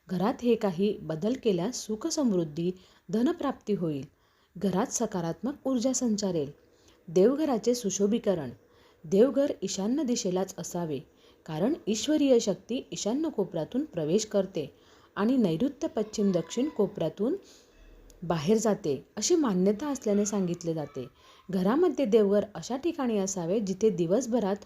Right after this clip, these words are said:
काही वेळ तरी सूर्यप्रकाश येईल. गुढीपाडव्याच्या या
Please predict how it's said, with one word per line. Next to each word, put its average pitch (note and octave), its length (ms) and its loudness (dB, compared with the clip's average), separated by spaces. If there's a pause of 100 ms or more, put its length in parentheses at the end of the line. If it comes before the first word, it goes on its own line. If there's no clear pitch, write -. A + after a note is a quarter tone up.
(300)
काही E3+ 280 -2
वेळ C#4+ 260 2
तरी F#3+ 180 2
सूर्यप्रकाश F3 720 -4
येईल. D3+ 280 -6 (480)
गुढीपाडव्याच्या A#3 760 4
या F#3+ 140 2